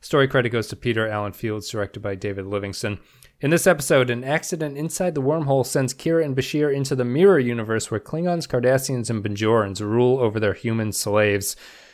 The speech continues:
Clay, welcome to Star Trek Discovery, the twenty-third episode of the second season. We're gonna talk all about the mirror universe and everything like that. So how are you?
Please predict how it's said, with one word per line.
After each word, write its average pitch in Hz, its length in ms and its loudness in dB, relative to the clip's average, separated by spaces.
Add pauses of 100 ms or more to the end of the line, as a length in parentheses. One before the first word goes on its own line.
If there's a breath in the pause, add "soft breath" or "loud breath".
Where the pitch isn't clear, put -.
(220 loud breath)
Clay, 151 440 2 (280)
welcome 151 440 0
to 131 280 -2
Star 135 320 0
Trek 135 260 0
Discovery, 113 680 0 (160)
the 110 540 0
twenty-third 127 580 -2
episode 117 440 -6
of 104 100 -8
the 98 60 -10
second 104 340 -2
season. 120 420 0 (320 loud breath)
We're 131 100 2
gonna 123 200 -2
talk 143 360 0
all 143 280 4
about 120 420 2
the 120 140 -6
mirror 131 240 2
universe 95 580 -6
and 101 80 -8
everything 98 340 -8
like 98 160 -6
that. 101 220 -2
So 107 100 -2
how 113 80 4
are 113 120 6
you? 107 160 4